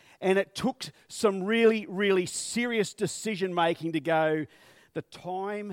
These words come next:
has come. The time has come when I need to say goodbye to my good old petrol-driven,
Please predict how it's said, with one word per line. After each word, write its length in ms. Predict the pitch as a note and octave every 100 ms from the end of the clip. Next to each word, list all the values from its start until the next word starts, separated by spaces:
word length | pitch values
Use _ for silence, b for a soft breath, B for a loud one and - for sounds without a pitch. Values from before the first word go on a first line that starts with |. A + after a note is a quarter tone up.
| C#3
has 260 | E3 E3 -
come. 420 | - C#3+ B2 G2 _ _ _ _ _ _ _ _ _ _ _ _ _ _ _ _ -
The 80 |
time 440 | - - A#3 D4+ D4+
has 160 | C#4+
come 360 | - A#3+ A3+ A3
when 140 | A3+
I 100 | G#3
need 220 | G#3 A3+ G3+
to 60 |
say 280 | - G3+ F#3
goodbye 800 | F3 F#3 G3 F#3+ F#3+ F#3+ G3 D#3+ b b b b b b b -
to 60 |
my 200 | F3+ E3
good 180 | C#3 G3 - -
old 520 | F3 F3 F3+ F3+ E3+ B2 b b b b b b b b b b b b b _ _ _ _ _ _
petrol-driven, 1040 | - F#3+ - A3+ G#3+ D3+ F#3 F3+ F3+ F3